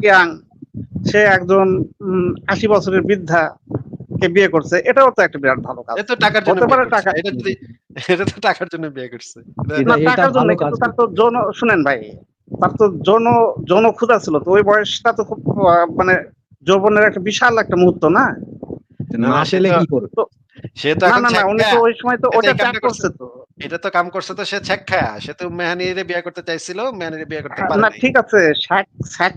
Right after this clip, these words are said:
Speaker 1: খেয়ে সে যে একটা বৃদ্ধাকে তো বিয়ে করছে, কয়েকটা সন্তানের মাকে। এটা তো
Speaker 2: মানে,
Speaker 1: ওনার বিরাট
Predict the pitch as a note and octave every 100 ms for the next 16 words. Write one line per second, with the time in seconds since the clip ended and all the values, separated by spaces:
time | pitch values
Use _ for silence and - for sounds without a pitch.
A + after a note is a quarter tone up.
0 | - G#3 A3+ B3 B3 - F#3 F3+ F#3+ -
1 | - - - D3+ D#3 F3 G#3+ A3 G#3+ G#3
2 | F#3+ G3 D#3+ C#3+ D#3+ F3+ F3 - F3+ F3
3 | E3 D#3 D3+ C#3 B2 - G#2 - _ _
4 | - G#3 A3 A#3+ A#3 A#3 G#3+ A3+ A3+